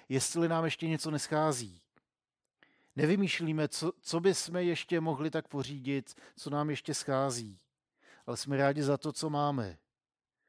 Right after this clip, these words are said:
Pokud jsme spokojení, tak pro nás v jistém smyslu je snazší soustředit se na Boha a pomáhat druhým a rozvíjet svůj potenciál,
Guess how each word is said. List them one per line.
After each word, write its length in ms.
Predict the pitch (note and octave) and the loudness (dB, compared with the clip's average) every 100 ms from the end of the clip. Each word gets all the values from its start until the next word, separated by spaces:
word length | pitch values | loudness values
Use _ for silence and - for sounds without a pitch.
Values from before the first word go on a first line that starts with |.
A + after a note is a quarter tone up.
| _ _ _ _ - | _ _ _ _ -14
Pokud 260 | A2+ D#3 | -6 -4
jsme 180 | E3+ E3+ | 0 0
spokojení, 640 | - D#3 F3 D#3+ D#3+ F3 | 0 0 6 6 6 2
tak 220 | E3+ D#3 - | 0 -2 -2
pro 140 | D3+ | 0
nás 220 | D3+ C3+ | 2 0
v 40 | D3 | -2
jistém 320 | - E3+ D#3 | -2 -2 -2
smyslu 440 | - D3 - D#3+ | -4 -6 -2 0
je 100 | E3 | 0
snazší 500 | - D#3 E3 - D3+ | 0 -2 -2 -4 -6
soustředit 600 | - C3+ - - B2+ C3+ | -6 -6 -8 -10 -8 -6
se 100 | - | -4
na 120 | C3+ | -2
Boha 440 | B2 C3 B2 B2+ B2+ - - - - | -2 0 0 0 -4 -14 -20 -14 -2
a 340 | C3 B2 B2 | 2 4 2
pomáhat 460 | D3 C#3+ D3 D3 B2+ | 2 4 6 6 4
druhým 440 | C#3 C#3 C#3+ C#3+ | -2 0 2 2
a 40 | |
rozvíjet 360 | C#3 B2+ C3+ C#3 | 2 2 0 0
svůj 180 | D3 C3+ | -2 -4
potenciál, 840 | C#3 D3+ D#3 - C3+ A2 G2+ | -4 -2 -2 -2 -2 -2 -6